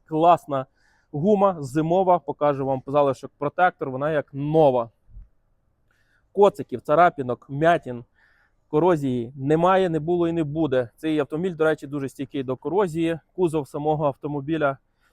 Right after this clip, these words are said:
тому він користується попитом, так як немає таких слабких місць в порівнянні з конкурентами.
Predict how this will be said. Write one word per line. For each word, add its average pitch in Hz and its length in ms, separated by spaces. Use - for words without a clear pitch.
тому 160 260
він 160 140
користується 143 640
попитом, 175 460
так 135 220
як 139 140
немає 139 360
таких 135 300
слабких 131 480
місць 151 300
в - 40
порівнянні 139 540
з 139 240
конкурентами. 120 840